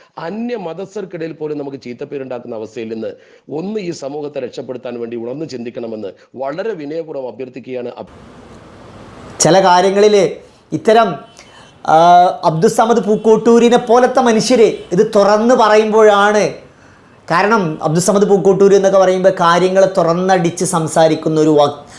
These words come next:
Speaker 2: നല്ലൊരു വ്യക്തിയാണ്. അപ്പോൾ ആ, ഇത്തരം ആളുകളൊക്കെ പറയുമ്പോഴാണ് നമ്മളിത് വീണ്ടും വിശ്വസിക്കുന്നത്. ഇനി ഈ അബ്ദുസമദ് പൂക്കോട്ടൂർ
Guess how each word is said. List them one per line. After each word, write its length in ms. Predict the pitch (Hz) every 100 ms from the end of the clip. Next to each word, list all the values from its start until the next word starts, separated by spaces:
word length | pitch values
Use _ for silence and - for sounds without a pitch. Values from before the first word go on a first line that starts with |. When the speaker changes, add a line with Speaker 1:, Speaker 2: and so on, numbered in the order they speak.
| - -
Speaker 2:
നല്ലൊരു 320 | 139 156 151
വ്യക്തിയാണ്. 440 | 143 - 143 113 - - - -
അപ്പോൾ 140 | - 226
ആ, 500 | 208 - - 185 -
ഇത്തരം 340 | 208 - 302 320
ആളുകളൊക്കെ 600 | 262 269 294 294 294 262 285
പറയുമ്പോഴാണ് 1300 | 247 247 269 277 294 302 311 269 285 330 247 - -
നമ്മളിത് 360 | 175 208 254 254 190
വീണ്ടും 280 | 196 214 247
വിശ്വസിക്കുന്നത്. 680 | 220 - 214 226 202 214 165 135 - - - - 175
ഇനി 380 | 269 320 - - - - - - -
ഈ 60 | 175
അബ്ദുസമദ് 600 | 202 175 233 262 247 247
പൂക്കോട്ടൂർ 540 | 254 - 262 240 269